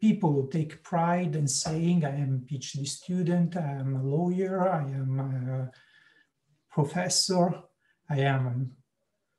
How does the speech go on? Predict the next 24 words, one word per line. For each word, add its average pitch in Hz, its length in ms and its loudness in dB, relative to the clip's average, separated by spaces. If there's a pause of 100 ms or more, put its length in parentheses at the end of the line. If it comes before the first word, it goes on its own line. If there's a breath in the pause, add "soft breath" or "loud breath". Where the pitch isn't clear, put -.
(160)
whatever." 147 560 4
But 170 400 -6
with, 196 440 2
you 175 160 2
do 190 140 4
that 220 320 2
with 165 300 2
the 143 80 0
good 147 320 2
jobs. 127 640 -2 (840)
You, 214 480 2
how, 233 520 2 (280)
how - 200 -2
pride 147 720 2 (760)
you 180 100 2
can 160 260 2
put - 260 -2
in 160 100 2
saying, 196 480 0
"I 156 120 0
am 147 200 2
a 143 40 -2
Starbucks 156 1040 0 (360)
barista." 143 680 0